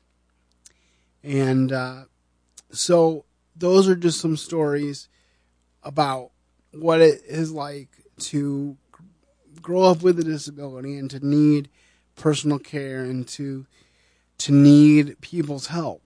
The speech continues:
You know, um, there have been some awkward situations.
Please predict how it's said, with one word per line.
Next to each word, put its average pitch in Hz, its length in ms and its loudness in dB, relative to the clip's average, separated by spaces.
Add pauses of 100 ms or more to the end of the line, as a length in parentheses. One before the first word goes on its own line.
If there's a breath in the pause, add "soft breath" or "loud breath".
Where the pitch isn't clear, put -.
(380)
You 151 160 -6
know, 135 440 -8
um, 120 460 -16 (2000)
there 170 180 -2
have 160 80 -2
been 165 180 -2
some 143 160 -12
awkward 151 440 -6
situations. 143 840 -12